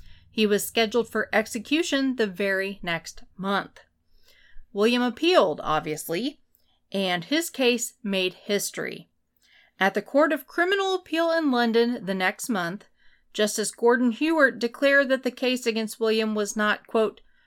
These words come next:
"proved with that certainty which is necessary in order to justify a verdict of guilty.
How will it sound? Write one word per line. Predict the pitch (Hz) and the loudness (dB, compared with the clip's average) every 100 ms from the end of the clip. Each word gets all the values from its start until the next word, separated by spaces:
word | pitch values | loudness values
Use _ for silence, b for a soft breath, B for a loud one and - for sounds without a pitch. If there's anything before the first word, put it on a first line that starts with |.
| _ _ | _ _
"proved | - 320 339 277 | 2 2 2 -2
with | 262 | 2
that | 247 220 - | 4 4 2
certainty | - 302 302 285 302 294 | 0 0 -2 0 2 2
which | 285 220 208 | 0 -4 -4
is | 185 | -8
necessary | 190 185 220 214 214 214 214 | -8 -8 -6 -4 -2 -2 -2
in | 185 | -4
order | - 208 247 294 | -2 0 0 -2
to | 285 | -4
justify | 175 - 226 240 269 240 233 233 | -8 -2 -4 -2 -2 0 0 0
a | 190 | -4
verdict | 175 170 190 208 - | -6 -4 -4 -4 -6
of | - 180 - | -8 -8 -4
guilty. | 185 185 - - - | -4 -2 -6 -10 -10